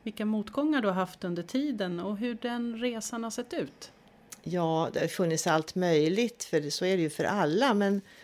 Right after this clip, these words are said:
Speaker 2: det som jag direkt kommer att tänka på är när vår son, som snart fyller tjugoett år, blev allvarligt sjuk i leukemi. Då var han ju bara två och ett halvt år och vi var ju helt oförberedda på att något sånt kunde hända överhuvudtaget.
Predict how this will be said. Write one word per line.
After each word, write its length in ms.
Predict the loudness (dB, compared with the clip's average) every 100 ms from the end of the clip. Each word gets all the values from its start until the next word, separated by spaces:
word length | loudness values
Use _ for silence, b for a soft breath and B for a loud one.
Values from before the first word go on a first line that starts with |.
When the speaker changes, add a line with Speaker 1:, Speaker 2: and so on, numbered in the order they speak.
| B B
Speaker 2:
det 120 | -6 -4
som 140 | 0
jag 100 | 0
direkt 380 | 2 2 0 -4
kommer 220 | 0 2
att 100 | 2
tänka 480 | 0 0 -2 -6 -12
på 240 | 0 4
är 140 | 4 4
när 140 | 2
vår 200 | 0 0
son, 580 | 0 0 0 0 -2 -4
som 200 | -4 -6
snart 340 | -6 -6 -6
fyller 260 | -4 -4 -2
tjugoett 540 | -4 -4 -6 -8 -2
år, 340 | 2 4 2 0 b b b b _
blev 180 | -2 0 4
allvarligt 560 | 4 6 4 2 0
sjuk 360 | -2 0 2 0 -4
i 80 | 0
leukemi. 880 | 2 0 0 0 2 0 -2 -6 -10 b b b b b b 0
Då 180 | 2
var 100 | 2
han 240 | 2 0 -2
ju 80 | 0
bara 200 | 0 0
två 180 | -6
och 100 | -8
ett 60 | -6
halvt 480 | -4 -2 -4 -4 0
år 400 | 0 0 -4 -6
och 80 | -4
vi 120 | -2
var 100 | 0
ju 60 | -2
helt 500 | -2 0 2 2 0
oförberedda 800 | -2 0 -2 0 2 2 2 0
på 180 | -2
att 160 | -2 -2
något 120 | -6
sånt 280 | -4 -4 -4
kunde 200 | -6 -6
hända 520 | -6 -4 -2 -2 0
överhuvudtaget. 800 | 0 0 -4 -4 -6 -4 -8 -10